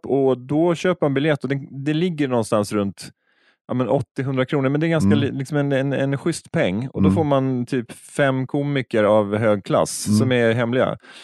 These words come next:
Speaker 1: Eh, det man vet är att det kommer bli, blir det ball, helt
Speaker 2: Och
Speaker 1: enkelt.
Speaker 2: jag, jag vill, eh, också tipsa om något som händer i Skåne.
Speaker 1: Mm.
Speaker 2: Det är att jag, eh, framträder på biblioteket i Sjöbo,
Speaker 1: Mm.
Speaker 2: eh, torsdagen den, eh, femtonde juni.
Speaker 1: Mm.
Speaker 2: Det vill säga denna torsdag.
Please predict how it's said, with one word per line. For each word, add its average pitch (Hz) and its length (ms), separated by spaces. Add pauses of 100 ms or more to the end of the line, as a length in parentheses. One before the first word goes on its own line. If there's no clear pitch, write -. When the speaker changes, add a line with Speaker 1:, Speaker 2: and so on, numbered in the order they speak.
(460)
Speaker 1:
Eh, 101 320 (140)
det 127 100
man 131 180
vet 147 220
är 127 40
att 110 60
det 110 60
kommer 117 240
bli, 104 580
blir 123 460
det 104 100
ball, 98 440 (680)
helt 101 120
Speaker 2:
Och 131 60
Speaker 1:
enkelt. 139 220
Speaker 2:
jag, 147 100
jag 139 180
vill, 180 200 (200)
eh, 143 80
också 156 280
tipsa 131 260
om 117 60
något 104 100
som 107 120
händer 110 200
i 113 60
Skåne. 131 320
Speaker 1:
Mm. 107 80
Speaker 2:
Det 131 120
är 123 60
att 113 240
jag, 113 580
eh, 104 60
framträder 110 420
på 98 100
biblioteket 104 520
i - 20
Sjöbo, 147 680
Speaker 1:
Mm. 95 520
Speaker 2:
eh, 95 60
torsdagen 104 540
den, 90 400
eh, 87 260 (560)
femtonde 90 920
juni. 139 280 (180)
Speaker 1:
Mm. 110 100 (500)
Speaker 2:
Det 127 60
vill 107 60
säga 98 160
denna 104 300
torsdag. - 320